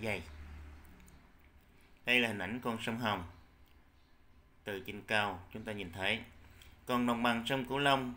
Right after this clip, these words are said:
thì diện tích là khoảng bốn mươi nghìn ki-lô-mét vuông. Chúng ta thấy là nó lớn gấp gần ba lần so với diện tích của đồng bằng sông Hồng. Thì nguồn gốc hình thành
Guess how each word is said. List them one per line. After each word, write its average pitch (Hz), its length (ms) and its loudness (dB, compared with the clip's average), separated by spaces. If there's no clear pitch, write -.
thì 110 160 0
diện 107 280 -2
tích - 300 2
là 101 340 4
khoảng 98 440 -2
bốn 147 220 2
mươi 139 100 0
nghìn 110 360 2
ki-lô-mét 127 320 0
vuông. 131 340 4
Chúng 143 140 -6
ta 127 180 6
thấy 123 200 2
là 143 140 4
nó 113 240 0
lớn 151 380 0
gấp - 240 0
gần 107 300 4
ba 135 180 10
lần 110 280 4
so 117 120 -2
với 123 240 4
diện 113 180 2
tích 139 200 2
của 120 140 2
đồng 107 180 2
bằng 101 160 0
sông 110 160 -4
Hồng. 107 260 6
Thì 117 120 0
nguồn 120 220 2
gốc 147 180 -2
hình 120 140 2
thành 110 300 4